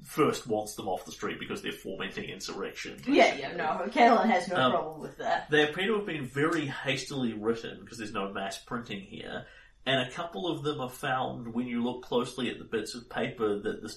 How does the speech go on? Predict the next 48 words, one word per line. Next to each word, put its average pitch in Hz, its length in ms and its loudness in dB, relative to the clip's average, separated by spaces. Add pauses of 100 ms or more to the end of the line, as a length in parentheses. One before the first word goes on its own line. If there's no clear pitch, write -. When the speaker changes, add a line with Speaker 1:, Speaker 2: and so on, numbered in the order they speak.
Speaker 1:
the 123 180 -2
ink 131 200 -4
has 120 140 -4
been 117 220 -6
scraped 107 560 -2
off - 300 0
them, 127 400 -14 (400)
where 120 140 2
it 113 140 -2
says 117 420 0
Tobias 117 600 0
the 117 180 -8
Thorn 120 480 0
is 110 160 -4
the 107 80 -8
true 101 380 -4
king, 147 360 -2
et - 160 -6
cetera, 104 400 -4
et - 100 -10
cetera. - 680 -6
Speaker 2:
Right, 247 380 12
yeah. 226 140 10
Speaker 1:
So 135 80 8
Niska 151 500 2
has 127 200 -2
started 156 440 6
this 127 120 -6
plan 120 460 -2
with 113 160 -2
the 117 140 0
aim 117 260 -2
of 113 120 -2
aiming 113 280 -4
for - 160 -4
a - 60 -2
smear 120 320 -2
campaign 104 640 -4
where 104 140 -2
she - 180 -6
tries 101 340 0
to - 80 -14
promote, 104 520 -2
you 113 80 -2
know, 90 180 -2
Tobias 117 600 6
the 110 160 -2
Eldest 107 540 0